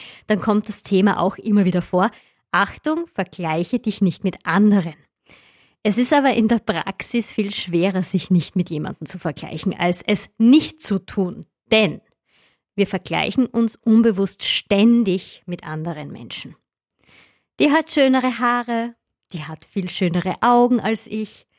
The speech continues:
Ich wär auch so gerne so schlank wie die. Ich hätt gern den gleichen durchtrainierten Körper wie er. Ich wär auch gern der Chef von der Firma. Ich würde auch gerne gleich viel verdienen wie mein Kollege.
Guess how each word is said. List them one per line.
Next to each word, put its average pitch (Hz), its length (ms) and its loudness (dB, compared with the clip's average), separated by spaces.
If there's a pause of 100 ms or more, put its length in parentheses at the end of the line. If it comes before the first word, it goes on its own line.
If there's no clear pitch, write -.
(480)
Ich - 180 -10
wär 240 240 2
auch 247 340 2
so 254 320 0
gerne 247 420 0
so 277 680 0
schlank 285 560 -4
wie 226 180 2
die. 269 480 0
Ich - 160 -12
hätt 240 260 -4
gern 247 340 0
den 254 280 0
gleichen 233 640 -4
durchtrainierten 240 960 0
Körper 220 560 -2
wie 226 160 -2
er. 220 360 4 (460)
Ich - 200 -18
wär 151 200 -2
auch 170 220 -2
gern 170 240 0
der - 120 -8
Chef - 280 -2
von 202 220 0
der 196 100 2
Firma. 196 500 2 (220)
Ich 202 240 0
würde 208 300 4
auch 226 280 2 (120)
gerne 202 380 0
gleich - 580 -4
viel 262 300 2
verdienen 226 580 -4
wie 190 80 -4
mein 180 220 -6
Kollege. 226 600 2